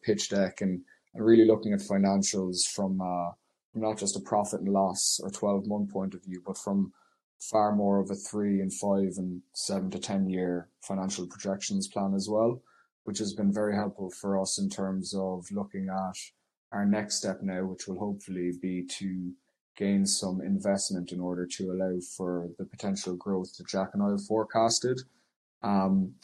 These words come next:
but yeah, I suppose to answer your question, the support of the Startup Incubation Program has been great, but there are a huge amount of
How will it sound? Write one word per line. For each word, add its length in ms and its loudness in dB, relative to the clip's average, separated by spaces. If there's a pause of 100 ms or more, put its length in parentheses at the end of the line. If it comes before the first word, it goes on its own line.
(160)
but 60 6
yeah, 140 8
I 40 4
suppose 300 2
to 60 2
answer 240 2
your 60 -2
question, 360 2
the 80 -2
support 500 2 (100)
of 400 0 (460)
the 60 -6
Startup 380 0
Incubation 600 -2
Program 400 -4
has 220 -10
been 240 -6
great, 480 -2 (400)
but 120 -6
there 180 2
are 120 6
a 40 -2
huge 380 2
amount 300 -12
of 100 -16